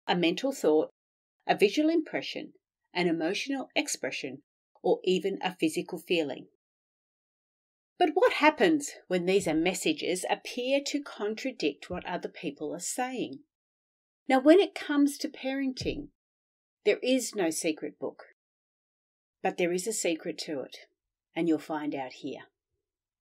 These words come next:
When you become a parent for the first time, you want to do everything right. So you'll gather as much information as you can. You will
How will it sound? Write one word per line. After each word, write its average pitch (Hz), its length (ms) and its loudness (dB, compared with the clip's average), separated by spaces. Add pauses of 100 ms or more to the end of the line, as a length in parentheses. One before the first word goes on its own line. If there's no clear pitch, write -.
(1160)
When 294 180 6
you 415 80 4
become 359 300 6
a 311 40 8
parent 156 440 0
for 170 80 -2
the 160 100 -6
first 143 380 -6
time, - 420 -16
you 165 160 -2
want 185 260 0
to 254 80 -6
do 233 280 -2
everything 165 520 -4
right. 123 360 -10 (880)
So - 180 4
you'll 254 380 4 (100)
gather 240 400 2
as 226 180 -2
much 190 280 -4
information 156 720 -6
as 147 160 -10
you 151 120 -8
can. 143 540 -10
You 135 180 -12
will 135 300 -12